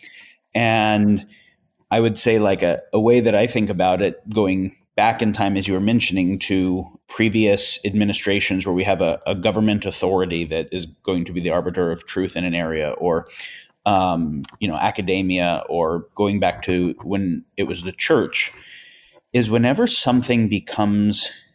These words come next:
the legitimate authority on truth for a topic, it's extraordinarily powerful, because what everyone else thinks is real, which is the basis of how they're going to behave,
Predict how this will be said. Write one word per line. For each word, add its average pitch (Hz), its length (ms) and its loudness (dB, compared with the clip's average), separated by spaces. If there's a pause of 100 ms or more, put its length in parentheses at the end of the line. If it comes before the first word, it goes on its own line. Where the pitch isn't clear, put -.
the 110 320 2
legitimate 104 680 0
authority 82 680 -4 (180)
on 98 180 0
truth 90 380 -4
for - 180 -4
a - 60 -4
topic, - 680 -6 (220)
it's - 200 -4
extraordinarily 117 1000 0
powerful, - 720 -6 (600)
because 107 360 0 (760)
what 107 400 0
everyone 156 280 4
else 127 220 0
thinks 113 280 0
is 92 140 -2
real, 92 420 2
which 92 160 -4
is 98 140 -4
the 107 80 -2
basis 101 420 0
of 90 100 -4
how 104 200 2
they're 98 120 2
going 90 280 0
to 92 100 -8
behave, 101 540 0